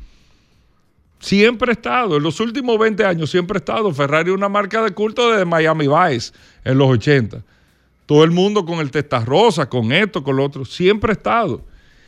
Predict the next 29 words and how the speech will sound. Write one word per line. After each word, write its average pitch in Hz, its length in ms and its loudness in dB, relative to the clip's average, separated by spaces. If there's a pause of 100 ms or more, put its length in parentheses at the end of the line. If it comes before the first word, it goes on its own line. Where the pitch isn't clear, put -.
(140)
Entonces, 202 440 0 (560)
eso 285 380 0
que 226 100 0
ha 214 60 2
logrado 170 440 -2
Ferrari 120 600 -4 (140)
es 143 160 -2
la 175 180 -4
persecución 143 640 -8
que 139 140 -8
tienen 156 460 -4 (500)
todas 202 360 4
las 208 160 -2
marcas 202 380 -2
de 202 80 0
vehículos 196 540 -2
en 190 100 -2
el 185 100 -4
mundo 170 520 -2
y 175 220 4
es 208 100 2
la 240 180 -4
que 202 140 0
deben 202 340 -2
de 190 140 -2
tener 147 420 -2 (540)
todas 254 440 4
las 226 180 -2
personas 127 920 -4